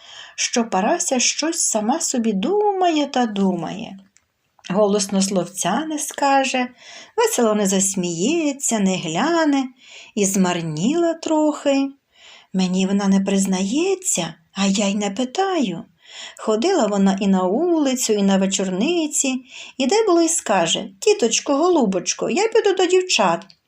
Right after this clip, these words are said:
або там куди. А тепер уже випорхне з хати,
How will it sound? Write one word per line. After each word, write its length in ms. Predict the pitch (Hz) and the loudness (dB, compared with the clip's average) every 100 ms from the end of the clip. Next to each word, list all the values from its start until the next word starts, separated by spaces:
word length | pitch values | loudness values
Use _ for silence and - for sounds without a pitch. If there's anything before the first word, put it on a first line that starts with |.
| _ _ _ | _ _ _
або 240 | 349 311 262 | 2 4 2
там 300 | 247 196 180 | 2 0 0
куди. 460 | - 196 175 151 - _ - - _ | -2 -2 0 -2 -10 _ -20 -20 _
А 160 | 196 196 | -2 0
тепер 480 | 196 190 190 185 - | -2 0 0 -2 -4
уже 280 | 185 - 147 | -4 -2 -4
випорхне 800 | 156 156 311 - - - 320 302 | -4 -2 -2 -4 -14 -8 -6 -4
з 100 | - | -6
хати, 680 | - 294 294 294 285 285 | -4 -4 -2 -2 -6 -6